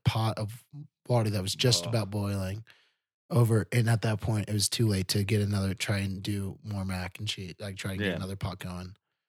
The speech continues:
Speaker 1: So I was like, "All right, granola bars." We, we all had two granola bars
Speaker 2: Wow.
Speaker 1: for dinner.
Speaker 2: Dang.
Speaker 1: And it was just like, dude, I, that, like, that was not the way to run the trip.
Speaker 2: No.
Speaker 1: We should have been up a lot earlier. I should have been.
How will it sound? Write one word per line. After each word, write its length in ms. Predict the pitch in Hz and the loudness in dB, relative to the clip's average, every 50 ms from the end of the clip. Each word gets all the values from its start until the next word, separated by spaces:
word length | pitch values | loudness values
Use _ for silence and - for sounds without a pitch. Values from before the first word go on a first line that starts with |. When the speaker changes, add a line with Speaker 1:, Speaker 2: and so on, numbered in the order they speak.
| _ _ - | _ _ -10
Speaker 1:
So 120 | - - | -4 -2
I 20 | 107 | 0
was 100 | 101 110 | 0 0
like, 100 | - 104 | 0 2
"All 80 | 120 | 2
right, 220 | 120 107 101 92 - _ _ _ _ _ _ _ _ - | 2 2 2 -2 -4 _ _ _ _ _ _ _ _ -4
granola 320 | - 107 101 98 98 95 92 | -2 0 0 2 0 0 0
bars." 380 | 92 87 87 87 90 - - | -2 -2 -2 -2 -2 -4 -2
We, 220 | 110 107 104 101 - | -2 -2 -2 -2 -2
we 120 | - 104 101 | -4 -4 -4
all 120 | 98 98 98 | -2 -2 -4
had 180 | 95 98 104 | -4 -4 -4
two 120 | - 107 95 | -2 -2 0
granola 340 | 104 98 95 92 90 92 90 | 0 0 0 0 0 -2 -2
bars 460 | 92 87 87 87 87 87 - - - _ _ _ _ _ - | -2 -2 -2 -2 0 2 2 0 0 _ _ _ _ _ -10
Speaker 2:
Wow. 300 | - 80 78 78 - - _ _ _ - | -8 -6 -6 -6 -6 -10 _ _ _ -4
Speaker 1:
for 100 | - 92 | -2 0
dinner. 360 | 95 92 87 87 85 90 98 _ _ _ _ _ _ _ - - - - - - - - - - _ | 0 2 0 0 -2 -4 -6 _ _ _ _ _ _ _ -16 -12 -10 -10 -10 -10 -10 -12 -12 -16 _
Speaker 2:
Dang. 340 | - 90 92 95 90 78 71 - - - | -10 -6 -6 -4 -4 -6 -8 -10 0 4
Speaker 1:
And 120 | 147 165 | 8 10
it 40 | 175 | 12
was 120 | 170 147 | 12 10
just 160 | 143 151 - - | 10 8 8 8
like, 120 | 127 123 | 8 8
dude, 160 | 120 147 139 131 | 8 8 8 8
I, 120 | 123 - - - | 6 4 2 0
that, 240 | 117 123 - - 120 | 0 0 0 4 6
like, 240 | 139 131 131 120 - | 6 6 6 6 6
that 160 | - 151 165 160 | 6 6 8 8
was 120 | 147 117 | 6 6
not 180 | 120 110 104 - | 6 4 4 6
the 80 | 113 104 | 6 6
way 100 | 98 95 | 6 6
to 100 | 98 92 | 4 2
run 160 | 92 90 90 | 0 -2 -2
the 80 | 90 | -2
trip. 300 | 87 - - 87 82 - - _ _ _ - | -2 -2 -2 -2 -4 -6 -10 _ _ _ -6
Speaker 2:
No. 360 | 107 110 104 95 82 78 - - | -4 -2 -2 -2 -2 -4 4 10
Speaker 1:
We 100 | 135 156 | 12 12
should 200 | 156 - 185 165 | 12 12 10 8
have 120 | 151 135 120 | 8 8 8
been 300 | 123 123 117 113 110 98 - | 6 6 6 6 4 2 2
up 200 | 120 110 82 - - | 2 2 2 0 0
a 80 | 110 | 0
lot 260 | 104 104 110 113 - - | 2 4 4 4 4 4
earlier. 600 | 107 110 107 104 101 95 92 92 90 92 95 95 - _ - | 2 2 2 2 2 0 0 0 -2 -2 -4 -6 -10 _ 2
I 80 | 123 127 | 4 6
should 180 | - - 143 127 | 6 6 6 6
have 100 | 113 107 | 4 4
been. 360 | 113 107 101 95 95 92 | 2 2 2 0 -4 -8